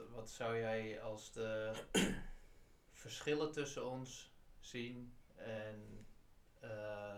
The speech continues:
daarna ook, wat zie jij als de overeenkomsten die we wel hebben?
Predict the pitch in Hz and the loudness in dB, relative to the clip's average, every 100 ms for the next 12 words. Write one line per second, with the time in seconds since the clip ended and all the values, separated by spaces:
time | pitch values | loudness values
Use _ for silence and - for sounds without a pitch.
0 | 98 110 110 113 113 107 107 - 110 110 | -6 -6 0 2 2 0 -2 -4 -10 -6
1 | 120 110 107 107 104 - 104 104 - 113 | -2 0 0 -2 -4 -2 0 0 -2 -2
2 | 113 127 123 110 - - 101 101 95 92 | 0 0 0 -4 -6 -12 -10 -8 -6 -8
3 | 92 | -10